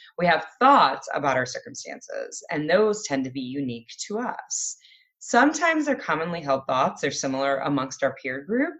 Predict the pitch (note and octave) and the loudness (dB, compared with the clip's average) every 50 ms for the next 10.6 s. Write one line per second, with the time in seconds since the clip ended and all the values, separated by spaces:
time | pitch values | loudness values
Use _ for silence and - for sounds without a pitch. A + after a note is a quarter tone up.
0 | _ _ - - - - _ _ - G3+ F#3 G3 G3+ A3+ B3+ A#3+ - A3 G#3 G#3 | _ _ -20 -20 -20 -20 _ _ 4 6 8 8 8 6 2 2 0 0 0 0
1 | F3+ F#3+ F#3 - - D#3 D#3+ E3+ F3+ F#3 F3+ D#3+ C3 C3 C#3 - - - - D#3+ | 0 -2 -4 -4 -4 -6 -6 -6 -6 -6 -4 -2 -2 -2 -2 -4 -8 -10 -8 -8
2 | - - - - B2+ C#3+ F3+ - - - - _ _ _ - - C#3+ B2 C3+ C3 | -8 -6 -4 -2 0 0 -2 -2 -4 -10 -12 _ _ _ -6 -6 -4 0 0 0
3 | B2+ B2+ B2+ - - - C3 B2 B2 B2 B2 B2 - C3 A2 A#2+ A#2 A#2 A#2 A2+ | 0 0 -4 -6 -6 -4 -4 -4 -4 -6 -8 -10 -10 -12 -10 -8 -8 -8 -8 -8
4 | A#2 A#2 A2 - - B2 B2 - _ _ _ - D3 C3+ B2 B2 A2 - - - | -8 -10 -10 -10 -8 -8 -8 -10 _ _ _ -4 -2 0 0 0 -2 -2 -4 -6
5 | - _ _ _ _ _ - - - E3 D3 C#3 C3+ C3 C3 C3 C3+ C3+ - G3 | -12 _ _ _ _ _ -10 -2 4 4 6 6 6 4 2 -4 -4 -4 -4 -2
6 | G3 A3+ A3+ G3+ - G#3 G#3+ A3 A3+ A#3+ F3+ F#3+ G3+ G3 F3 D3 - - D#3+ D#3 | -2 -4 -4 -4 -2 -2 -4 -2 -2 -2 -2 -2 -2 -2 -8 -8 -4 -4 -4 -4
7 | F3 E3+ D#3+ D#3+ D#3 D#3+ D3 D#3 C#3 B2 - - - - D3 C#3 C#3 C#3+ E3 G3+ | -2 0 0 -2 -2 -2 -4 -4 -4 -4 -6 -10 -8 -6 -6 -4 -4 -2 -2 0
8 | A3+ F#3+ F3+ F#3 - - - - - C#3 - - - - - - - - B2+ C3+ | 2 2 2 0 0 -4 -10 -8 -8 -8 -8 -10 -10 -8 -8 -8 -6 -2 -2 -2
9 | C3+ C#3 C#3 C#3 C#3+ C#3 C#3 D3 D#3 D#3 D3+ D3+ - D3 C3+ - - - - - | -2 0 -2 -2 -2 0 0 0 0 0 0 -2 0 0 -2 -2 -2 -10 -8 -6
10 | B2 - - - - - - - - _ - - | -6 -6 -8 -12 -14 -14 -14 -18 -18 _ -8 -6